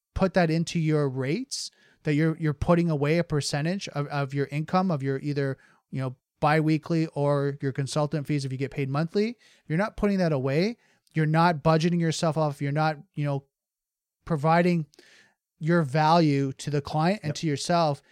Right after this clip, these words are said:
Speaker 1: And then, yes, you're gonna get stuck where you, like you said, where people go and consultants have this all the time, is where you might go three months to six months without having a client because the economy is a little changed,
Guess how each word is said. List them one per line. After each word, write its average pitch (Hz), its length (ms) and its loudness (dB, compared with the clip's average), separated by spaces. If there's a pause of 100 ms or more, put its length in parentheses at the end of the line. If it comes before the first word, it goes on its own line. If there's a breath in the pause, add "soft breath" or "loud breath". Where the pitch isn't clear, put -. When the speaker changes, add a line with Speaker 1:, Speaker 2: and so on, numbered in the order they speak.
(160 soft breath)
Speaker 1:
And 156 100 -4
then, 160 140 2
yes, 170 300 2
you're 147 80 0
gonna 156 180 0
get 139 180 -6
stuck - 440 2
where 170 260 6
you, 151 160 2
like 143 220 -2
you 151 80 0
said, 190 260 0
where 151 100 0
people 165 320 -2
go 165 280 4
and 139 100 -2
consultants 156 540 -4
have 147 140 -2
this 139 120 -6
all 143 100 -2
the 135 80 -6
time, 185 300 0
is 143 140 -4
where 143 220 -2 (380 soft breath)
you 170 160 2
might 190 240 0
go 196 140 2
three 196 240 2
months 185 240 0
to 160 80 0
six - 260 -4
months 196 240 -2
without 151 280 0
having 156 260 0
a 131 80 -6
client 180 400 0
because 147 400 -4 (580 soft breath)
the 147 120 -4
economy 160 420 0
is 139 80 -4
a 151 60 -2
little 151 180 0
changed, 156 720 -2